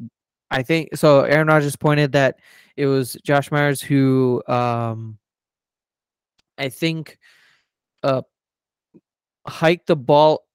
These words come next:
a bit later than what was intended, and that's why the ball fumbled. Like, it, it hit Christian Watson. It shoulda came about, like, half a second earlier.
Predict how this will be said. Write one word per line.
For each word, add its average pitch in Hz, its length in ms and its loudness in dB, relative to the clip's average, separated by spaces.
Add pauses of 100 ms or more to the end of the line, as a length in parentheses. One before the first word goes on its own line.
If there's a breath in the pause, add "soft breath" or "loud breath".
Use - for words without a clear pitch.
a 147 80 -6
bit 131 300 -2
later 151 800 2 (280)
than 151 640 -2
what 139 180 0
was 147 220 0
intended, 160 640 0 (100)
and 127 180 -4
that's 127 240 -2
why 139 180 2
the 127 100 -2
ball 127 520 2 (200)
fumbled. 147 560 -2
Like, 120 240 -6
it, 131 160 -2
it 131 220 -4
hit 131 200 -2
Christian 139 340 -6
Watson. 131 380 -2
It 120 140 -6
shoulda 131 200 0
came 135 280 -2
about, 123 340 0
like, 127 160 -8
half 127 220 0
a 135 60 0
second 131 340 -4
earlier. 147 420 2